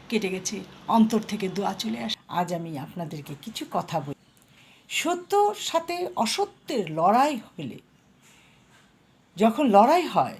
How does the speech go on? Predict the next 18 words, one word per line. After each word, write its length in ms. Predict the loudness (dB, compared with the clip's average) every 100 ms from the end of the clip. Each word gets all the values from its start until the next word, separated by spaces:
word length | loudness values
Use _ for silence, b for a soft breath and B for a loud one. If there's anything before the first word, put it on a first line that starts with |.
| -6
তখন 380 | -4 0 0 -2
সত্য 460 | -6 -6 -8 -6 -6
কিন্তু 280 | -6 -8 -6
একা 240 | -4 -2 0
হয়ে 240 | 0 -4
যায়, 240 | -8 -16 -18 _ _ _ _ _ _ _ _ _ _ 0
আর 200 | 2 4
অসত্যের 600 | 2 0 -2 0 0 6
দল 240 | 6 6
ভারী 300 | 2 -4 -4
হয়ে 280 | -4 -4 -6
যায়। 240 | -8 -16 -20 _ _ _ _ _ _ _ _ 4
কারণ 400 | 6 6 2 -4 -16 _ _ _ _ _ _ _ -4
অসত্যের 500 | 0 0 2 2 8
দলে 220 | 8 8
থাকে 480 | 4 0 2 2 2 -4 _ _ _ _ _ _ -20 -20 -20 -20 -20 -20 -20 -20 -20 -20 _ _ _ _ _ _ -2
এক 200 | 0 2
ধরনের 540 | 2 2 2 2 -2